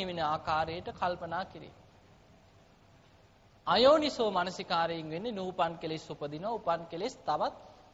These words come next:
වර්ධනය වෙලා යනවා. දැන් අපි ගමු ද්වේෂය ගැන. පින්වතුනි,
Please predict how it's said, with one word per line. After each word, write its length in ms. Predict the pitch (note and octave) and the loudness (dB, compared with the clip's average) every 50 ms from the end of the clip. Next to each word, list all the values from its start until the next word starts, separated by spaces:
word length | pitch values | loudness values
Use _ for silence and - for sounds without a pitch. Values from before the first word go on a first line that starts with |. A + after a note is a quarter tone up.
| - - | -8 0
වර්ධනය 460 | D#3+ D3+ D#3+ E3+ F3 E3+ F3 E3 D#3 D3+ | 2 4 4 4 2 -2 -4 -6 -6 -8
වෙලා 260 | D3 D3 C#3+ E3 G3+ | -8 -6 -4 -2 -2
යනවා. 280 | G3 D3+ C3+ - - - - - - - - - - - - - - | -2 -2 -4 -8 -12 -20 -20 -20 -20 -20 -20 -20 -20 -20 -20 -20 -12
දැන් 200 | - D#3+ D#3+ D#3 | -6 -4 -2 0
අපි 160 | D#3 D3+ F#3 | 0 -2 -2
ගමු 220 | E3 E3 E3 E3+ D#3 | -2 -4 -4 -4 -4
ද්වේෂය 460 | C3+ C#3 D3+ F#3 G3+ G3 - - G3 | -6 -4 -2 -2 -2 -4 -6 -8 -8
ගැන. 220 | F#3 F#3+ F#3 F3+ F3+ F3 - - - - - - - - - - - - - - - - - - - - - - - - - - | -8 -6 -8 -8 -10 -12 -18 -20 -20 -20 -20 -20 -20 -20 -20 -20 -20 -20 -20 -20 -20 -20 -20 -20 -20 -20 -20 -20 -20 -20 -20 -12
පින්වතුනි, 600 | - - G3 G#3+ A#3+ C4 B3+ B3 F3+ D#3 D3+ D#3+ | -8 -6 -4 -2 -2 -2 -2 -4 -6 -6 -4 -6